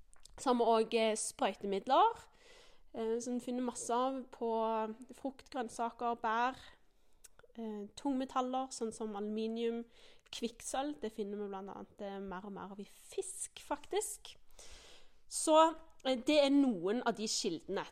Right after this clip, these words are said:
til hormonforstyrrende stoffer. Og bare en liten sånn, ehm, ikke få panikk nå, ok? Hvis du tenker, "Å, å, jeg får i meg så mye hormonforstyrrende stoffer, what to do?" Ikke få panikk, ok?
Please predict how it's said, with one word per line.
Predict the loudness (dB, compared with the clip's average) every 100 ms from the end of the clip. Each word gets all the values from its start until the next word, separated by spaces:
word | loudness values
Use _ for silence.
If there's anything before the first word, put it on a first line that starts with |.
| -8
til | -4 -2
hormonforstyrrende | -2 -2 -2 -2 -6 -8 -6 -6 -6
stoffer. | -8 -10 -16 -18 -18 -20 -2 4
Og | 4 4
bare | 2 4
en | 4
liten | 2
sånn, | 0 0 -2 -8 -20 -20 -10
ehm, | -4 -2 -2 -4 -6 -8
ikke | -6 -2
få | -2
panikk | 0 -2 -4 -6
nå, | -8 -6 -8
ok? | -2 -2
Hvis | -2
du | -6
tenker, | -4 -4 -2 2
"Å, | 4 6 4 4
å, | 6 6 6 4 2 0 -2 0
jeg | 4 4 4
får | 0 0 2
i | 0
meg | -2
så | -4 -8 -6 0 2
mye | 2 0
hormonforstyrrende | 0 0 -2 -4 -6 -4 -4 -4
stoffer, | -6 2 2 2
what | -2 -2 0 0 -4 -10
to | -8
do?" | -8 -10 -12 -16 -20 -18 -18 -8 -2
Ikke | -2 2
få | 2
panikk, | 2 0 -2 -8 -8
ok? | -4 2 2